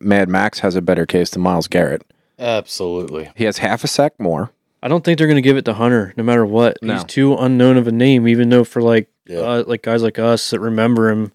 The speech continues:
Speaker 3: when he's
Speaker 4: Yeah.
Speaker 3: an animal for the last couple of years. Like,
Speaker 4: Yeah.
Speaker 3: yeah, that would make sense. The fan-wise, that'd be a good pick, but I don't think it's gonna be popular-wise.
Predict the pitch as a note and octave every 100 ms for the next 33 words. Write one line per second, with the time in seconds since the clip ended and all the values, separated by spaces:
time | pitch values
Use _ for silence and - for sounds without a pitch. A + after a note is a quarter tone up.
0 | _ _ _ A#2 G#2+ G2+ A#2 A#2+ A2 A2+
1 | A2 A2 - G#2+ G2+ A2 A2 G2+ G2+ G#2
2 | - _ _ _ F2 D#3 C3 B2+ C#3 D#3
3 | B2 G#2+ - A2+ G#2+ - - _ _ A#2
4 | - C3 C#3 B2 A#2+ A#2 A#2 A#2 A2 A#2
5 | G#2+ B2+ B2 - - A2 A2 - G2+ F#2+
6 | - G#2 G2 - G2 G2 G#2+ G#2 G#2 G#2+
7 | A2+